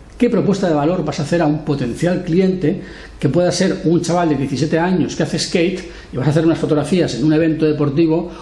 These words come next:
o a una pareja de veintisiete años que se casa, o a un, eh, matrimonio de sesenta que va a hacer fotografías a su nieto? ¿Vas a hablar igual? ¿O a un fabricante que quieres que hacer fotografías de sus, de sus productos para su catálogo?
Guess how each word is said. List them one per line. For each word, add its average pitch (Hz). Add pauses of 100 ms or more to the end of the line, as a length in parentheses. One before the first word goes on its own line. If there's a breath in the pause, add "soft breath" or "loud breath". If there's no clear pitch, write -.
(100)
o 220 (280 loud breath)
a 139
una 160
pareja 147
de 143
veintisiete 139
años 151
que 139
se 135
casa, 208 (360 loud breath)
o 139
a 151
un, 165
eh, 160
matrimonio 147
de 143
sesenta 147
que -
va 147
a -
hacer 143
fotografías 147
a 135
su 143
nieto? 190 (1120)
¿Vas -
a 190
hablar 160
igual? 170 (340 loud breath)
¿O 160
a 156
un 165
fabricante 160
que 135
quieres 151
que 143
hacer 143
fotografías 147
de 139
sus, -
de 143
sus 151
productos 143
para 127
su 156
catálogo? 165